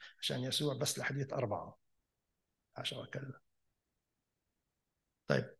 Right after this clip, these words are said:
أنا بدي بنعمة الرب ال-، الختام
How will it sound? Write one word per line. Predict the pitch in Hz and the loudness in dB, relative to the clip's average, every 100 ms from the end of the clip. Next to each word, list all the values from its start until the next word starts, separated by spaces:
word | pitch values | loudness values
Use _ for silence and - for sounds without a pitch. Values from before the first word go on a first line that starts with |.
| - | 8
أنا | 185 175 175 175 170 | 12 12 10 6 -2
بدي | 139 151 135 139 143 135 - _ _ _ _ _ _ _ _ _ _ _ - | 0 2 4 4 2 0 -6 _ _ _ _ _ _ _ _ _ _ _ 2
بنعمة | 131 156 143 143 | 8 10 8 6
الرب | 127 127 135 - - _ _ _ _ _ _ _ _ _ _ _ _ _ _ _ _ _ _ _ _ _ _ - | 8 8 6 0 -12 _ _ _ _ _ _ _ _ _ _ _ _ _ _ _ _ _ _ _ _ _ _ -8
ال-، | 131 127 123 - - 135 - - _ _ _ - - | -4 -4 -4 -4 -6 -8 -12 -18 _ _ _ -6 -2
الختام | 110 - 131 - 156 147 143 147 143 | 0 0 0 8 10 12 10 4 2